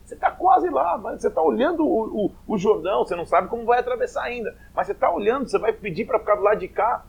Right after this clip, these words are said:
Então, é, é, Gade, Ruben vieram propor isso a ele, depois a gente vai ver que metade da tribo de Manassés também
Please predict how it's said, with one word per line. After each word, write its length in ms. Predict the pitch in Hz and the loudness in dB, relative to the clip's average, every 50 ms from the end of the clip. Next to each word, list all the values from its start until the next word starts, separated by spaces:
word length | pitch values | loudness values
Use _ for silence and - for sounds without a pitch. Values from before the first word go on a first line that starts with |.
| - - - | -20 -18 -14
Então, 360 | - 160 - 208 208 185 180 - - - - - | -8 -2 0 0 0 0 -2 -6 -14 -16 -6 2
é, 300 | 170 165 156 - - - - - | 4 4 4 4 2 -4 -6 -2
é, 260 | 131 131 127 120 - - - - - - - - - 127 139 151 - - | 2 2 2 2 -2 -8 -18 -20 -20 -20 -20 -20 -16 -14 -14 -14 -14 -14
Gade, 640 | 147 104 - 151 175 185 202 214 175 190 220 254 - - - - - - | -10 -2 2 4 4 6 4 2 0 -2 -10 -14 -16 -18 -20 -20 -16 -4
Ruben 500 | - - 226 240 190 233 240 240 247 - - - - - - - - | 2 2 4 4 4 2 0 0 -4 -12 -18 -20 -20 -20 -20 -20 -10
vieram 260 | 139 151 180 185 196 - | -2 2 2 2 2 2
propor 280 | 190 196 - 190 185 | 0 0 2 2 2
isso 160 | 185 - - | 2 4 4
a 60 | 160 156 | 2 4
ele, 140 | 175 165 | 4 2
depois 220 | 160 160 - 175 170 | 0 -2 -2 -2 -2
a 40 | 165 | -2
gente 60 | - | 0
vai 80 | 160 | -2
ver 100 | 147 160 | -2 -2
que 100 | 156 - | -4 -8
metade 420 | 156 151 139 - - 147 156 151 151 | -8 -8 -6 0 0 0 0 0 -2
da 80 | 143 | -6
tribo 180 | - - 151 147 | -6 -8 -12 -14
de 80 | 135 143 | -12 -10
Manassés 460 | 139 139 131 127 - - 139 139 - | -8 -6 -6 -6 -6 -6 -10 -10 -8
também 500 | - 147 135 123 123 143 160 170 165 | -8 -10 -8 -8 -6 -8 -8 -8 -10